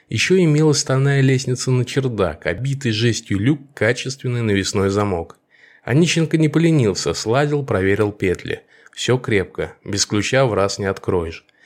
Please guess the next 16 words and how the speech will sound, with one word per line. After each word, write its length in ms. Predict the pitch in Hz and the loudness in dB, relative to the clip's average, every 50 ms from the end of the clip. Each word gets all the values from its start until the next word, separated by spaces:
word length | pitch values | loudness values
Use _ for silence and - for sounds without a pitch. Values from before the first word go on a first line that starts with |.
| - - - - - | -20 -20 -20 -10 -8
Отложил 480 | - 95 - 117 120 127 127 120 107 | -6 -2 2 2 2 2 2 0 -2
в 80 | - - | -2 -2
памяти, 540 | - 101 98 95 92 92 87 - 85 82 - - - | 0 0 0 0 -2 -6 -8 -8 -8 -10 -10 -10 -10
выяснить 600 | 104 98 98 110 131 156 147 139 - 147 135 110 | -8 -4 -2 0 0 0 -2 -2 -2 -2 -2 0
в 40 | 104 | 0
жилконторе 640 | 104 98 - - 95 92 90 - 113 117 117 110 | -2 -2 -2 -2 -4 -4 -2 0 0 0 2 0
насчёт 400 | 101 95 90 87 - - 90 - | 0 -2 -2 -2 -2 -4 -4 -4
ключа. 500 | - - 101 98 - - - 87 82 87 - _ _ _ _ _ - | -4 -4 -4 -4 -2 -4 -4 -4 -6 -8 -14 _ _ _ _ _ -2
Ну 120 | 151 - | 0 2
и 40 | 190 | 2
вторую 420 | 165 - - 175 143 117 104 98 | 2 0 0 2 4 4 2 2
квартиру 460 | 95 - 107 98 101 95 101 95 92 90 | 0 0 0 0 0 0 -2 -2 -2 -2
проверить 500 | - 95 90 90 101 117 120 123 - - | -2 -2 0 2 2 2 0 0 -4 -8
на 120 | 107 92 | -8 -8
всякий 360 | - - 92 90 85 - 101 | -6 -4 -4 -4 -4 -6 -8
случай. 520 | - - - 101 92 85 - - - - | -8 -6 -6 -6 -8 -8 -8 -10 -12 -14